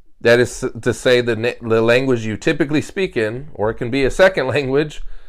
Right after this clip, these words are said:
um, Spanish or Portuguese or Chinese, whatever, and you pray into, you pray into that specific need. Now, prophetic prayer, however, begins from the standpoint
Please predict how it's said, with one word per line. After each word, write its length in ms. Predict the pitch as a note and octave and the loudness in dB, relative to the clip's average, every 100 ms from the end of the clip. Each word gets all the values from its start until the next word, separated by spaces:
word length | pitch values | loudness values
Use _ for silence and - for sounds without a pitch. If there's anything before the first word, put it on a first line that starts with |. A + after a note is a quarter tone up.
| - - | -16 -8
um, 320 | F#2+ G#2 G#2 | -2 -2 -2
Spanish 760 | - - A2+ C3+ C3+ C#3 - G#2 | -6 0 2 2 2 0 -2 -4
or 300 | F#2 F2 - - - - - | -4 -6 -10 -20 -20 -20 0
Portuguese 800 | B2+ C3 C3+ B2+ C#3 C#3 B2+ G#2 | 2 2 -2 -2 0 0 -2 -6
or 100 | F2 | -8
Chinese, 720 | - G2+ G#2 C3 D3 C#3+ - | 0 0 2 0 0 -2 -4
whatever, 480 | A2 A#2 C3 C3+ C3+ | 0 4 6 6 2
and 240 | A2+ B2+ | 2 0
you 120 | C3 | 0
pray 520 | B2 - D#3 F3+ F#3+ | -4 -2 4 6 6
into, 640 | F3+ - D3+ D3 E3 C#3+ C#3+ | 4 2 0 0 -2 0 -2
you 180 | C3+ B2+ | -2 -4
pray 240 | - D3+ | 0 2
into 180 | D#3 D3 | 2 0
that 160 | C#3 B2 | 0 0
specific 480 | - B2+ - B2 A#2+ | 0 -6 -4 -4 -2
need. 240 | B2 G2 - - - - - - | -4 -6 -10 -20 -20 -20 -20 -10
Now, 500 | C3 C#3+ D3 C3+ - - | 2 6 8 6 4 -4
prophetic 580 | C3 - G3+ A3+ A3 | -4 4 8 8 6
prayer, 300 | - C#3+ C#3+ | 4 4 4
however, 440 | A#2 C3+ C3+ C3+ C3+ | 4 6 8 6 4
begins 520 | A#2+ A#2 D3 F#3+ G3+ | 0 0 2 4 2
from 240 | - F3 D3 | 0 0 2
the 240 | C3+ B2 | 2 2
standpoint 1160 | - - D#3 F3+ A3+ - A#3 - C#3+ C3+ C3 | 0 -6 0 4 4 4 -2 2 4 2 -2